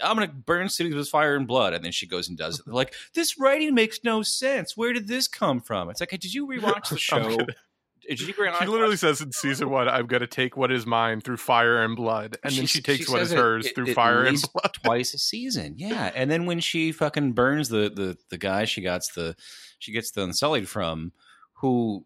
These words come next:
Speaker 1: she burned purely just 'cause she knew that he was insulting her. Like, he didn't do anything, uh, to, to
Speaker 2: Mm-hmm.
Speaker 1: warrant that, aside from just being a fucking asshole. Uh, she burns that whole city behind her. I don't know if people noticed that, but it's not just,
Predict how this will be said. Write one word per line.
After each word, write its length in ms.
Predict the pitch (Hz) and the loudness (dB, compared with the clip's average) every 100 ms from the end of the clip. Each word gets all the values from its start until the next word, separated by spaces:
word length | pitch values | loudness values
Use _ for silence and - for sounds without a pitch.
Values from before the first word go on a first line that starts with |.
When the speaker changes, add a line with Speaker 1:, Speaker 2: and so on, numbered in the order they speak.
| - | -10
Speaker 1:
she 200 | - 156 | -6 -4
burned 340 | 120 123 127 - | 0 2 2 0
purely 500 | - 139 139 110 95 | -2 0 2 0 -2
just 260 | 98 98 | -4 -6
'cause 140 | - 104 | -4 -6
she 320 | 104 90 87 | -4 -6 -8
knew 320 | 95 90 98 101 | -8 -4 -2 -4
that 80 | |
he 120 | 90 90 | -6 -8
was 140 | 78 | -8
insulting 520 | 71 - 101 107 80 | -4 -2 0 -2 -6
her. 260 | 73 73 87 | -8 -8 -6
Like, 160 | 80 | -6
he 100 | - | -4
didn't 200 | 117 95 | -4 -4
do 200 | 90 104 95 | -4 -2 -2
anything, 540 | 104 104 - - - _ - _ _ | -4 -6 -14 -16 -20 _ -20 _ _
uh, 180 | 85 80 | -4 -4
to, 140 | 80 110 | -4 -6
to 60 | |
Speaker 2:
Mm-hmm. 260 | 110 107 76 | -6 -10 -8
Speaker 1:
warrant 300 | 104 101 85 | -2 -2 -2
that, 180 | 82 76 | -4 -4
aside 320 | - 85 80 | -4 -4 -6
from 200 | - 78 - | -10 -16 -16
just 160 | - - | -16 -14
being 140 | 73 | -16
a 60 | 73 | -14
fucking 240 | 87 76 | -14 -8
asshole. 500 | 104 117 78 73 76 - - - | -6 -4 -6 -8 -10 -16 -20 -6
Uh, 140 | 123 117 | -4 -2
she 140 | - | 0
burns 340 | 202 214 285 202 | 0 2 2 2
that 140 | 123 | 2
whole 200 | - 139 | 2 0
city 480 | - 190 123 69 69 | 2 2 2 0 -6
behind 340 | 92 92 71 69 | -8 -6 -8 -10
her. 220 | 69 - | -16 -12
I 100 | 98 | -4
don't 140 | 123 127 | -4 -2
know 60 | 123 | -4
if 80 | |
people 200 | - 104 | -6 -12
noticed 340 | 90 107 104 - | -6 -4 -2 -4
that, 220 | 82 69 | -6 -6
but 80 | 110 | -8
it's 160 | - 160 | -6 -2
not 220 | 165 123 | -2 0
just, 220 | 127 - | -4 -4